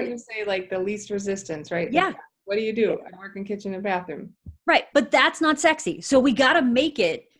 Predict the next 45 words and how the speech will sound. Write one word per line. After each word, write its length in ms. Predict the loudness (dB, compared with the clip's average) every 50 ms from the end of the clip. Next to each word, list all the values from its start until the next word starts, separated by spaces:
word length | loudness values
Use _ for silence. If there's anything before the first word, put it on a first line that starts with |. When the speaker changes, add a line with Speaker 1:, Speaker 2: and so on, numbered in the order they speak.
| _ _
Speaker 2:
like, 160 | -2 -2 -2 -2
really 460 | -6 -2 -2 0 0 2 2 0 -2 -2 _
interesting. 640 | 2 2 2 2 0 -4 -6 -6 -10 -12 -12 -14 _ _ -20 -20 -20 -20 _
So 140 | -6 -2 -2
I 60 | 0
said 140 | 2 2 2
to 60 | 2
her, 80 | 2 0
"Heba, 340 | 0 -4 -2 0 0 0 0
tell 180 | -2 -6 -6 -6
me 80 | -4
where 140 | -2 -2 0
you 120 | 0 0
work." 240 | 0 0 -2 -2 -4 -10
And 80 | -12 -6
she 60 | -6
goes, 160 | -6 -6 -6 -6 _ 0
"On 100 | 2 4
the 60 | 4
lake 300 | 4 6 4 4 4 2
shore." 480 | -2 0 2 4 4 4 4 2 -2 _ _ _ _ _ _ _ _ _ _ _ _
And 140 | -4 -2 -2
I 60 | -2
said, 200 | -2 -4 -8 -6 -4
"Oh, 180 | -4 -4 -4 -4
okay." 300 | -6 -8 -8 -8 -8 -12 _ _ _ -6
Now, 80 | -2
this 180 | 0 0 -2 0
particular 480 | -2 -2 -2 -2 0 0 0 0 0 -2 -2
area, 460 | 0 0 0 2 2 0 0 -2 -4 _
um, 480 | -6 -4 -4 -4 -4 -6 -6 -6 -8 -10 -12 _
near 200 | 0 2 2 2
Toronto 340 | 2 0 -4 -6 -4 -4 -4
and 120 | -6 -8 -6
part 180 | -6 -4 -4
of 80 | -4 -4
the 60 | -4
Greater 240 | -4 -2 -2 -2 -4
Toronto 280 | -6 -8 -12 -12 -10 -6
Area 340 | -4 -2 0 0 0 -2 -4 -10 -20 -20 -6 -4
is 80 | -2 0
an 60 | 0
incredibly 380 | 0 0 0 -2 0 0 -2 -2
wealthy 420 | 0 -2 -4 -4 -4 -8 -12 -12
area. 360 | -12 -12 -14 -14 -16 -16 -18